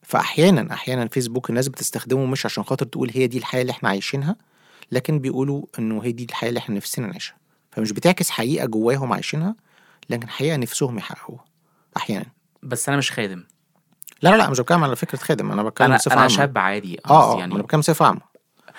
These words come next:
Speaker 2: بحس إن هم عاملين الفيسبوك عشان كده. <laughs> يعني،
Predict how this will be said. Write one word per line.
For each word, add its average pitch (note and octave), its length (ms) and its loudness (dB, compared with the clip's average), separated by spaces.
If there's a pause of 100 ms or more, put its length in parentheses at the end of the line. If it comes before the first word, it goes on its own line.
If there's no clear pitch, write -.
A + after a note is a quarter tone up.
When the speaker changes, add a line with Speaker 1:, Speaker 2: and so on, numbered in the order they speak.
(220)
Speaker 2:
بحس - 320 -2
إن G#2 80 0
هم A2+ 220 0
عاملين G2+ 380 2
الفيسبوك A2+ 360 -4
عشان G#2 180 -6
كده. D3+ 180 -10 (340)
<laughs> - 240 -20
يعني، - 420 -14